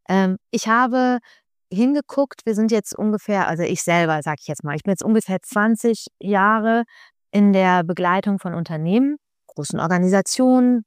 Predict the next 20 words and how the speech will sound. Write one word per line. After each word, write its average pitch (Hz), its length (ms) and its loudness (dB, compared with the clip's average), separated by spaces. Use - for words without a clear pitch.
mittlerweile 185 600 0
Mittelstand, 247 720 -2
selbst - 300 -8
gewählt, 202 480 -4
also, 180 300 -6
ähm, 170 320 -4
personen- 190 420 4
und 160 140 -2
wertegeführter 180 600 -2
Mittelstand. 226 560 0
Und 214 260 6
mich 220 260 6
hat's 240 180 0
interessiert 220 460 -2
nach 208 140 -2
dieser 202 300 -2
Zeit, 202 500 -4
ähm, 190 200 -4
gemeinsam 208 580 0
auch, 180 380 -4